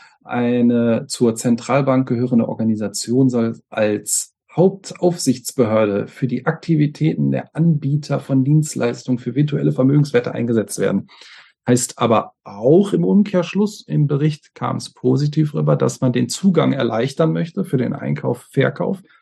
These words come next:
und auch Verwahrungsdienstleister möchte man besser ins Spiel bringen.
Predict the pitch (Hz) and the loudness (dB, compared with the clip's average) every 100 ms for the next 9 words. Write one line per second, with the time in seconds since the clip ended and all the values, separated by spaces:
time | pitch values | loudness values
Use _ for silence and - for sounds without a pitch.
0 | _ _ - 117 - 131 127 - 117 127 | _ _ -2 -2 -2 -6 -4 0 2 2
1 | 143 120 - 120 113 - 110 110 - 110 | 2 0 0 0 0 0 -2 -2 0 -2
2 | 104 - 107 101 107 - 120 117 - - | -2 -4 -4 -2 -2 -2 -4 -4 -6 -2
3 | 113 107 - 104 131 | 0 0 0 -6 -6